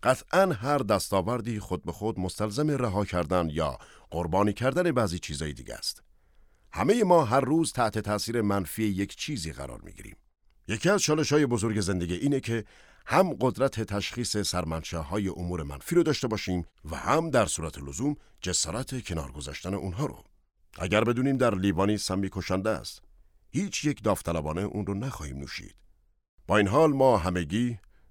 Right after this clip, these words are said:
دوستان، بستگان و یا همکارانی داریم که تأثیر اونها بر ما مثل نوشیدن لیوان سم کشنده است.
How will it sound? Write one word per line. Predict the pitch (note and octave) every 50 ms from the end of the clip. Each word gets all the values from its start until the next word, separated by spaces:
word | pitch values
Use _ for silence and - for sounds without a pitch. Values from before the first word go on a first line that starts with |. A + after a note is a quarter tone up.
| - -
دوستان، | F2+ E2+ - - - F#2+ G2+ G2+ G2 F#2+ F2 - - - - - - -
بستگان | E2 E2 - - G#2 G#2 A#2 B2 C3+ C3+ A2+ G#2
و | A2
یا | A#2 A#2+ A#2 A#2
همکارانی | G2 F#2 G2+ G#2+ G2 - A2+ A#2 C#3 E3 D#3+ D3
داریم | A#2+ B2 A2 G2+ F#2 E2
که | - F2+ D#2+ C#2 C2 - -
تأثیر | - F2+ - - - - C#3 B2+
اونها | A2+ F#2 A#2 A2 G2+ B2 D3 D3 C3+
بر | A2+ A#2+ A2
ما | G2 G2 G2 G2
مثل | F2+ F2 F2+ - - - E2
نوشیدن | D2 C#2+ C#2 - - D#2 C#2+ D#2 D2
لیوان | C#2+ C#2 D2 D2 C2+ C2+ D2 C#2 C#2+ C#2
سم | - - C#2+ C2 B1+ B1+ -
کشنده | - C#2+ - - D2 D2 D2+
است. | F2+ - - - -